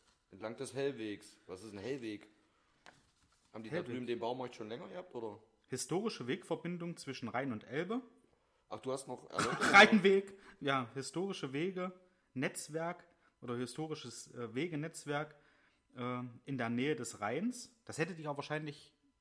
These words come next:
Speaker 2: eher noch durcheinander gebracht, oder?
Speaker 1: Wahrscheinlich.
Speaker 2: Historischer Hauptweg des
Speaker 1: Der Rhein
Speaker 2: Wegenetzwerks.
Speaker 1: fließt doch da drüben ja auch nicht, oder?
Speaker 2: Na, es ist Rheinland.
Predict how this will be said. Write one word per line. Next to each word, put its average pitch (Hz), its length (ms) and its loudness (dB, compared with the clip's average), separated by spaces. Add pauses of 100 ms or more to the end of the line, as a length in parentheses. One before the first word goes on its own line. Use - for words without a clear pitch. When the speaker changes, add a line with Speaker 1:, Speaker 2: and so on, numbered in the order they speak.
(560)
Speaker 2:
eher 139 120 2
noch 147 120 -4
durcheinander 139 420 -2
gebracht, 104 360 -10
oder? 131 200 -8 (120)
Speaker 1:
Wahrscheinlich. 95 560 -10 (100)
Speaker 2:
Historischer 147 440 -6
Hauptweg 165 540 -4 (640)
des 123 160 -4
Speaker 1:
Der 120 80 -8
Rhein 139 80 0
Speaker 2:
Wegenetzwerks. 175 720 -6
Speaker 1:
fließt 113 260 -14
doch 101 60 -18
da - 120 -20
drüben 85 260 -14
ja 80 100 -12
auch 80 60 -14
nicht, 78 160 -18
oder? 98 160 -14 (1160)
Speaker 2:
Na, 120 160 -12
es 127 80 -12
ist 104 340 -10
Rheinland. 123 460 -6